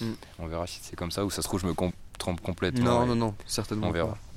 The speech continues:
Speaker 1: Non, c'est vrai que ces petits villages, là, euh, bon, on n'est pas encore à Èze, le plus beau village de France,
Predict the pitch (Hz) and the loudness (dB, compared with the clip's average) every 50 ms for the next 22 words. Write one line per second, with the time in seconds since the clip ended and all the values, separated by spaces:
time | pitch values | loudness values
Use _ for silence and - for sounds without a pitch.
0 | - - - - - - - - 113 117 117 107 - - 117 113 - - 104 - | -12 -12 -12 -12 -10 -6 2 6 8 10 10 10 10 10 10 10 10 6 6 6
1 | - 113 107 107 107 113 117 117 107 110 110 110 107 98 98 107 107 107 110 113 | 6 8 10 12 12 12 12 12 10 10 10 10 10 10 12 12 12 12 12 10
2 | 113 - 127 127 120 - 135 120 123 120 - 117 131 139 139 123 104 104 98 95 | 10 10 10 8 8 8 10 12 12 12 12 12 12 12 12 10 8 6 4 6
3 | - - 131 127 131 127 120 123 123 127 123 120 117 123 120 113 - - - 139 | 8 8 10 12 12 12 12 12 12 12 12 12 10 8 6 6 6 8 8 8
4 | 147 151 - - | 8 6 2 -2